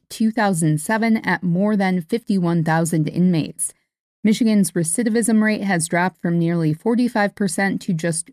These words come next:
twenty-three point six percent over the last twenty years, reflecting a significant decrease in the number of violations and new crimes committed by those on parole. Michigan now ranks in the top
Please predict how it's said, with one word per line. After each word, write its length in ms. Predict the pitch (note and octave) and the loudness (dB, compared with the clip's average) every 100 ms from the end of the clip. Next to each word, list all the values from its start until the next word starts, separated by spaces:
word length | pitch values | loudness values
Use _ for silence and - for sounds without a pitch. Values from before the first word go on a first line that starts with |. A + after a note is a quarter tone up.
| _ | _
twenty-three 760 | - A3+ A#3+ B3+ B3+ - F#3+ G3 | -8 0 2 4 2 0 -2 -2
point 320 | - D#3 - | -2 -4 -4
six 300 | - D#3+ - | -6 -6 -6
percent 460 | A3+ A3 G#3 A3 G#3+ | -4 -2 0 -2 -2
over 260 | F#3 F3 | -4 -2
the 120 | E3 D3+ | -4 -2
last 340 | D#3 D3+ - | 0 -2 -4
twenty 340 | - D#3 D3 | -6 -2 0
years, 440 | D3+ G3+ G#3+ G#3 - | 0 0 0 -2 -4
reflecting 600 | G3 F#3+ A3+ A3+ C4 A3+ | -6 -4 -4 -4 -2 -2
a 160 | - G3+ | -2 -2
significant 760 | - G3+ F3+ F3 G3+ A#3 G#3 | -2 -2 -2 -2 -4 -4 -4
decrease 640 | F#3 G#3+ G#3 - C#3+ D3+ - | -4 -4 -4 -2 -2 -2 -2
in 160 | F3 | -2
the 60 | E3+ | 0
number 320 | D#3+ D3+ D3 | 2 0 -2
of 80 | C#3 | -2
violations 880 | D3 D3 D3+ E3 F#3 G#3 G3+ G3 - | -2 0 0 0 -2 -2 0 0 0
and 200 | G#3 G3 | 0 2
new 160 | G#3 | 2
crimes 440 | G#3 - A3 G#3 - | -2 -2 0 0 0
committed 400 | G3+ D3+ E3 D#3+ | -2 0 0 0
by 180 | E3+ | 0
those 300 | D#3+ C#3+ C#3+ | 0 0 0
on 180 | D3+ D3 | 0 0
parole. 640 | D3 D3+ D#3 F3 D#3 D#3+ - _ _ _ _ | -2 -2 0 0 0 -6 -16 _ _ _ _
Michigan 380 | - G#3+ C#4+ D4 | 0 2 4 4
now 200 | B3 G3 | 4 2
ranks 360 | F3 E3+ G3 - | 2 2 0 0
in 160 | F#3 | 2
the 140 | E3 D3+ | 2 0
top 340 | - A3+ B3 | -2 -4 -4